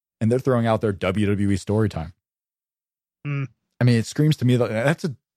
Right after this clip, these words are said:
Speaker 1: two or three minute gimmick on YouTube that you put on there that's, you know, somewhat funny, but a, but a twenty minute show on W W E Network that you make multiple episodes of. It's like the, it's basically the mistake of Southpaw Regional Wrestling,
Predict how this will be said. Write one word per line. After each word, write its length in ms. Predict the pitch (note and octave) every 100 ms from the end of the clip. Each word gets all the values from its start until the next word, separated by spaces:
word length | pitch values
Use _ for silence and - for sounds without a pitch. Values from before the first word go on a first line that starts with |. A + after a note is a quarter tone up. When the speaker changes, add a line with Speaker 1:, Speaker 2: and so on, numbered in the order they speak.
| _
Speaker 1:
two 200 | - F#3 G3+
or 100 | A#2+
three 280 | - D3
minute 320 | D3+ C3 C3+ G#2+
gimmick 300 | B2 C3 B2
on 120 | G2+
YouTube 420 | F2+ A2 - C3+
that 100 | B2
you 80 | G#2+
put 180 | - A#2
on 220 | A#2 A2
there 240 | G#2+ A2+
that's, 300 | G#2 F2+ -
you 80 | C#4+
know, 100 | B3+
somewhat 340 | G3 F#3 D#3 -
funny, 360 | A#2 A2 C3+
but 120 | B2+
a, 220 | F#2+ E2 E2+ _ _ _ _
but 80 | G#2
a 40 |
twenty 280 | F#2 - D3
minute 220 | D#3 C3+ -
show 400 | - F#2 C3 D3 _
on 100 | -
W 180 | F2+ G#2
W 260 | A2+ G#2 F2+
E 40 |
Network 340 | F2 A2 C#3 A#2+
that 100 | F#2+
you 60 |
make 180 | G2 G#2
multiple 480 | F2+ A2+ C3 A2 - -
episodes 440 | E3 C3+ F#3+ D#3+
of. 300 | F#3 F#3+ E3+ _ _ _ _ _ _ _ _ _ _ -
It's 120 | C3
like 220 | E3 D3 - _ _ _ _
the, 460 | A#2+ E3+ E3 D3 D3 _ _ _ _ _ _ _ _ _
it's 140 | F#3+ -
basically 360 | D#4 - G3+
the 100 | D#3
mistake 640 | A#2 A2 - B2 F2+ - - _ _
of 160 | A2+ F#2+
Southpaw 420 | C3 A#2 - A2+
Regional 360 | G2+ G2+ F2+ E2+
Wrestling, 420 | G2 - -